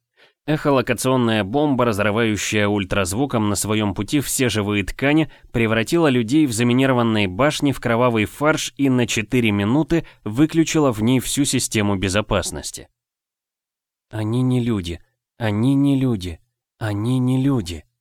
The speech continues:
беззвучно шептала я, стараясь отгородиться от чувства вины за их смерть.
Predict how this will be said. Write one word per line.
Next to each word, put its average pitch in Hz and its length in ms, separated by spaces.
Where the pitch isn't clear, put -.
беззвучно 98 680
шептала 101 460
я, 127 180
стараясь 110 540
отгородиться 95 720
от 87 100
чувства 107 420
вины 95 320
за 95 180
их 92 180
смерть. - 480